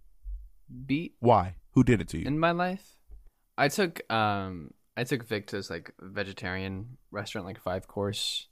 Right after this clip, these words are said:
Speaker 1: fancy place. It was pretty good.
Speaker 2: Well,
Speaker 1: Like,
Speaker 2: that's
Speaker 1: like,
Speaker 2: different.
Speaker 1: it's a beef
Speaker 2: They know how to
Speaker 1: steak.
Speaker 2: cook
Speaker 1: Yeah.
Speaker 2: vegetables. It's not gonna
Speaker 1: Yeah,
Speaker 2: be
Speaker 1: not Golden
Speaker 2: Golden
Speaker 1: Corral.
Speaker 2: Corral.
Speaker 1: <laughs> They're like, "Yeah, I saw The Office. I know what a beet is."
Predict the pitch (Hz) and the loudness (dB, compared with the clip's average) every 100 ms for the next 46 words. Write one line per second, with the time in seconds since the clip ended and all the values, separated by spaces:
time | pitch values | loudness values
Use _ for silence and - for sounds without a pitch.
0 | _ _ _ _ 98 98 - - 110 117 | _ _ _ _ -4 -2 -4 -2 0 0
1 | - 190 359 294 139 156 107 120 - - | 2 6 8 8 8 8 8 2 -14 -20
2 | - - - - - - - 156 185 113 | -12 -10 -8 -10 -10 -10 -4 2 4 4
3 | 107 202 190 143 - 143 135 170 117 - | 4 4 4 10 10 10 6 8 6 4
4 | - 113 - 92 87 71 85 85 82 - | 2 2 2 -2 0 -2 -4 -8 -8 -6
5 | 104 113 98 - 98 101 90 101 127 98 | -4 0 -2 0 0 4 6 8 6 6
6 | 123 127 123 120 - 127 123 117 104 113 | 4 6 10 12 12 12 12 12 12 8
7 | - - - - - - - - - - | 6 4 4 4 0 -2 -20 -16 -16 -16
8 | - - - - - _ - - - _ | -20 -20 -20 -16 -18 _ -20 -20 -20 _
9 | - 269 254 175 - 143 139 156 196 185 | -8 -6 -4 -4 0 4 4 4 4 4
10 | 180 147 - 131 - 151 160 156 113 - | 4 4 6 6 6 2 2 4 2 2
11 | 107 - 113 123 135 | 0 2 4 4 0